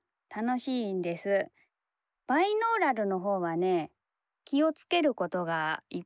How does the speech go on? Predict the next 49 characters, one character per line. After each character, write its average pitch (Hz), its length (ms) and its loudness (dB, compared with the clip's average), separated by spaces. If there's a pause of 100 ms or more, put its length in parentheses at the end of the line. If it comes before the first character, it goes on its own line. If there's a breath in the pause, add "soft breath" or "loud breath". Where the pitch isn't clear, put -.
ぱ 262 160 2
い - 20 4
あ 247 120 4
っ - 20 -18
て 170 220 -6
で 151 120 -4
す - 140 -10
ね、 156 200 0
あ 175 120 2
の、 165 280 2
今 233 300 2
も 170 80 0
ち - 140 -8
ょ 214 60 -2
っ - 20 -4
と - 160 -6
こ 180 320 0
う、 - 20 -4
左 254 320 0
右 185 160 0
に 156 300 0 (160)
顔 214 340 2
を 208 60 -2
振 220 100 -4
っ 214 60 -6
て - 160 -6
喋 214 320 -2
っ - 20 -8
て 170 180 -4
る 156 140 -2
ん 151 60 -2
で 151 160 -4
す - 40 -20
け 170 160 -6
ど、 170 200 -2 (260 loud breath)
こ 220 140 -6
ん 220 40 0
な 220 120 -2
感 214 200 -2
じ 202 120 -4
で、 202 80 -2
あ 196 80 0
の、 190 480 -2
右 190 500 -4
と 185 120 -4
か 147 100 -8
左 180 680 -2
と 165 140 -10
か、 151 480 -2